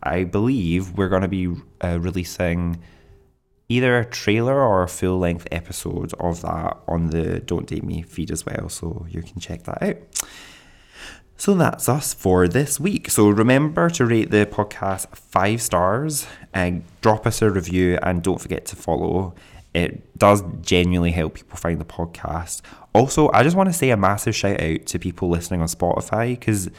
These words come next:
at first I was thinking, "Why am I bothering even flinging this over onto Spotify? 'Cause nobody's listening." But the numbers are growing over there, so thanks for listening there if you are.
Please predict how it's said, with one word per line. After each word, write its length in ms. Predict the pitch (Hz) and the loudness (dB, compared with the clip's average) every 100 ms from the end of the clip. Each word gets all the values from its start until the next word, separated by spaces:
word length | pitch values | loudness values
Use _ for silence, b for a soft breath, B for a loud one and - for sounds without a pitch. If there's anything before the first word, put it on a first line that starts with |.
| B B B B _ - | B B B B _ -14
at 120 | 98 | -6
first 260 | - 196 190 | -2 -2 0
I 60 | |
was 140 | 175 160 | 0 0
thinking, 580 | 131 120 107 98 - - _ _ - | -2 0 0 2 -2 -8 _ _ -10
"Why 260 | 80 104 123 | -6 -2 0
am 80 | |
I 60 | 135 | 2
bothering 440 | 107 101 101 95 - | 2 2 2 0 0
even 560 | 82 90 85 80 - - _ - | 0 2 2 0 -4 -12 _ -8
flinging 300 | 95 87 85 | -2 0 0
this 120 | 82 | 0
over 560 | 82 85 82 73 - - | 0 0 0 -2 -8 -6
onto 240 | 82 82 82 | -4 -4 -6
Spotify? 580 | - - - 82 76 | -6 -6 -2 -2 -2
'Cause 220 | - 85 82 | -4 -4 -2
nobody's 320 | 85 85 82 | -4 -4 -6
listening." 380 | 85 - 98 82 | -8 -4 -2 -2
But 220 | - - B B | -4 -8 B B
the 80 | 98 | 2
numbers 440 | 98 131 175 165 113 | 4 4 2 0 -2
are 140 | - | -4
growing 400 | 92 87 101 147 | -2 2 2 2
over 160 | 120 87 | -2 -2
there, 200 | 98 90 | -4 -4
so 380 | - 90 85 - | -2 -2 -2 -2
thanks 260 | - 113 101 | 0 0 0
for 80 | 98 | -2
listening 380 | 90 - 95 87 | -2 -2 -4 -2
there 180 | 87 | -4
if 160 | 85 - | -6 -6
you 60 | - | -4
are. 320 | 82 80 | -4 -4